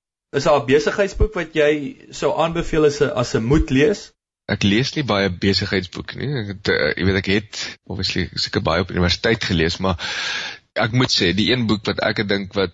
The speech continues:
Speaker 2: regtig, dis nie 'n besigheidsboek per se nie, maar dit is 'n baie groot inspirasie, was die biografie van Anton Rupert, veral vanuit die Suid-Afrikaanse konteks. Jy weet, dit is, eh, dit is, dit is 'n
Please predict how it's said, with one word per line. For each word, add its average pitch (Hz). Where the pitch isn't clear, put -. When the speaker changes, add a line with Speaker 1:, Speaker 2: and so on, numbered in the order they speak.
Speaker 2:
regtig, 95
dis 95
nie 117
'n 92
besigheidsboek 92
per 87
se 120
nie, 87
maar 85
dit 87
is 95
'n 90
baie 95
groot 92
inspirasie, 87
was 87
die 90
biografie 95
van -
Anton 92
Rupert, 87
veral 127
vanuit 107
die 95
Suid-Afrikaanse 101
konteks. -
Jy 80
weet, 87
dit -
is, -
eh, 85
dit 92
is, 104
dit 92
is 92
'n 87